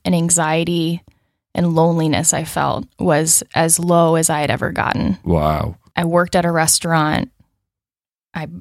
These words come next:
Speaker 1: partied most nights, drank a lot, didn't have meaningful relationships, didn't have any direction, completely gave up on dance. That was,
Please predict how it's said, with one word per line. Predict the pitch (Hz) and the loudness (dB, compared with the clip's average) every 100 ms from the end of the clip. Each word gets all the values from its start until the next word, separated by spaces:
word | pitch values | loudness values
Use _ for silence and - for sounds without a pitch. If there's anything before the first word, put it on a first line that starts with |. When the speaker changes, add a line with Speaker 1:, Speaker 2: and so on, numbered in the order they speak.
| - _ - | -20 _ -6
Speaker 1:
partied | - 170 165 160 160 | -2 0 0 -4 -2
most | 160 151 - 160 | -2 0 0 -2
nights, | 147 147 - - - - 196 | -4 -4 0 0 -2 -6 -8
drank | 175 160 143 160 | -6 -4 -4 -4
a | |
lot, | 143 - - - - _ _ _ _ - | -6 -4 -6 -10 -20 _ _ _ _ -12
didn't | 175 165 160 | -6 -2 -2
have | 160 156 | -2 -4
meaningful | 156 151 156 147 147 147 156 _ | -4 -4 -4 -4 -4 -4 -8 _
relationships, | 170 175 185 - 180 - 175 - - | -2 0 2 2 2 2 2 0 -4
didn't | 170 170 160 | -6 -6 -4
have | 156 170 | -4 -4
any | 160 156 | -2 -2
direction, | 156 151 151 - 156 151 139 - _ _ _ - | -6 -6 -4 -2 -2 -4 -8 -18 _ _ _ -2
completely | 180 165 - 175 170 156 | 0 0 -6 -8 -6 -6
gave | 151 147 | -6 -6
up | 143 151 | -6 -6
on | 147 143 | -6 -4
dance. | 143 147 151 - - | -4 0 0 0 2
That | 175 | 2
was, | 170 | 4